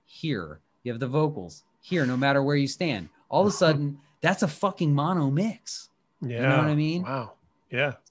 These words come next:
Speaker 1: So, uh, that was
Speaker 3: Never
Speaker 1: the
Speaker 3: thought
Speaker 1: thing
Speaker 3: about
Speaker 1: that
Speaker 3: that.
Speaker 1: really blew my mind was visually it was stunning. Epic,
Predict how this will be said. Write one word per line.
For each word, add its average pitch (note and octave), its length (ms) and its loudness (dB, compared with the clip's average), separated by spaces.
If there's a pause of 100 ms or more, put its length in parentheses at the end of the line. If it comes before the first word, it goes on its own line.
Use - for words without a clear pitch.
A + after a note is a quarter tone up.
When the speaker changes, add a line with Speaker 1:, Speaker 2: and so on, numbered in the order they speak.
Speaker 1:
So, D3+ 420 2
uh, C#3+ 240 4
that F3+ 180 4
was G#3 160 4
Speaker 3:
Never E3 120 0
Speaker 1:
the C#3 60 0
Speaker 3:
thought C#3 180 4
Speaker 1:
thing D3+ 140 6
Speaker 3:
about G#2+ 40 6
Speaker 1:
that C3+ 180 4
Speaker 3:
that. C3+ 40 -2
Speaker 1:
really F3+ 460 6
blew D3+ 360 4
my D3+ 180 4
mind B2 480 -2
was G#2+ 340 -4 (460)
visually G#3 420 6
it G3+ 40 6
was F3 220 4
stunning. D3 640 2 (1800)
Epic, F#3+ 540 4